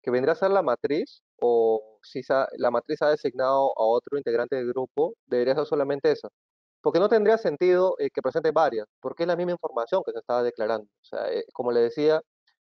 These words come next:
el reporte maestro es información del grupo multinacional.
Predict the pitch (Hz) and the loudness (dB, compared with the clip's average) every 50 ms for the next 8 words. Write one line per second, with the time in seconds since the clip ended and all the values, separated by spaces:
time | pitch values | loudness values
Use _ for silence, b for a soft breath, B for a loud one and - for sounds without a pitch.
0 | _ _ _ - 123 123 117 117 117 117 117 117 - 113 117 - 143 139 143 - | _ _ _ -6 -4 -4 -2 -2 -2 -4 -4 -2 -2 -2 -2 0 0 0 0 2
1 | - 160 160 151 139 127 135 143 139 - - 151 160 - - 131 - 147 139 156 | 2 2 2 4 2 2 2 2 0 0 2 2 2 2 2 0 -2 -2 -2 -2
2 | 131 - 110 - - 131 131 127 123 123 120 143 165 170 - 117 104 107 - - | -2 -2 -2 -2 -2 -4 -2 0 -2 0 2 2 2 2 2 0 -2 -2 -6 -6
3 | 110 104 101 - - 104 104 101 95 | -6 -6 -6 -8 -6 -8 -6 -6 -8